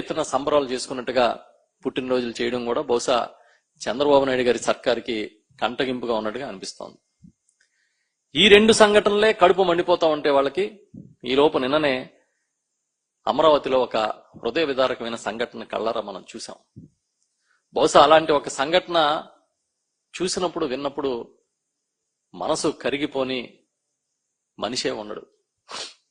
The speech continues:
చంద్రబాబు నాయుడు గారు చాలా గొప్పగా చెప్పుకుని అంతర్జాతీయ స్థాయి అమరావతి రాజధాని నిర్మాణం కోసం భూములు ఇచ్చిన రైతుల వేదనకి, వాళ్ళ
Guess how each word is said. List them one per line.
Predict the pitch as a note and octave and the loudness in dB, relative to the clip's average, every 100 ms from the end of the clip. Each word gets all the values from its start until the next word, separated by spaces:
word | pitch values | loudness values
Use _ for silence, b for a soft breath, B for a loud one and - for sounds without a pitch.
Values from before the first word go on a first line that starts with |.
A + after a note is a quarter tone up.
| _ _ _ _ _ _ _ _ _ _ _ - | _ _ _ _ _ _ _ _ _ _ _ 2
చంద్రబాబు | D3+ F3+ G#3 G#3+ | 6 10 12 12
నాయుడు | G3 G3 | 12 10
గారు | F#3 | 10
చాలా | F3 D#3+ D3 | 8 8 6
గొప్పగా | D3 F3+ F3+ | 6 6 6
చెప్పుకుని | D#3+ D#3+ E3 E3 C3+ | 2 -2 -2 0 0
అంతర్జాతీయ | C#3+ D3 D#3 D3+ D3+ C#3+ | 0 0 2 2 0 -2
స్థాయి | - C#3+ C#3 A#2 | -2 0 0 -2
అమరావతి | C3+ D3 C#3 C#3 C3+ B2 _ _ _ _ _ _ _ _ - | 0 2 2 0 -6 -8 _ _ _ _ _ _ _ _ -4
రాజధాని | A2 C#3+ D3 C3+ A#2+ | -2 0 0 0 -4
నిర్మాణం | B2 C3+ C3 B2 | -4 -4 -6 -6
కోసం | A#2+ C#3+ C#3+ _ _ _ _ _ _ _ _ _ _ _ _ _ B2 | -8 -8 -12 _ _ _ _ _ _ _ _ _ _ _ _ _ 2
భూములు | F#3+ G3+ E3+ | 4 4 2
ఇచ్చిన | D#3+ C3+ A2+ | 0 -2 2
రైతుల | C3+ E3 D#3+ C#3 A#2+ G#2 | 2 2 2 2 0 0
వేదనకి, | A#2 D#3 D3+ B2+ B2 A#2+ G#3 _ _ _ _ _ | 2 2 -2 -4 -8 -8 -10 _ _ _ _ _
వాళ్ళ | F#2+ G#2+ | -8 -6